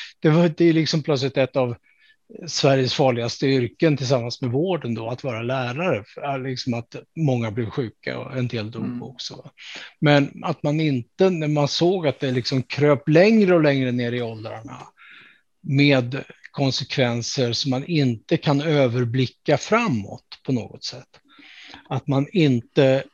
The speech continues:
Speaker 1: eh, tog det som en livboj från myndigheternas sida och säga att nu har sjukdomen tagit en vändning som vi inte såg från början.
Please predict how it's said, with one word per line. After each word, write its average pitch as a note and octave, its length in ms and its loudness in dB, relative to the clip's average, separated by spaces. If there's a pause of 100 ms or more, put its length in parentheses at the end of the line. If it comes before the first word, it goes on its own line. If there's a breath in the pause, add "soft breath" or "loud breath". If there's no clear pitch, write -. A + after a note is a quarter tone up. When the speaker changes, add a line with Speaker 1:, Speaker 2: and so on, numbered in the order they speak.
(160)
Speaker 1:
eh, C#3 240 -6
tog B2+ 320 0
det B2+ 140 4
som C3+ 180 -2
en C3 160 2
livboj B2+ 1200 4 (800 soft breath)
från C3 240 6
myndigheternas A2+ 720 0
sida A2+ 320 -8
och A2 100 -10
säga A#2+ 300 -8
att - 240 -16
nu D#3 160 0
har D#3 180 4
sjukdomen A#2+ 500 -2
tagit A#2 400 -2
en A2 120 -4
vändning A#2+ 640 -6 (280 loud breath)
som - 200 -4
vi C3 120 -6
inte D#3 540 0
såg A#2 320 -4
från A2 200 -4
början. A#2 420 -14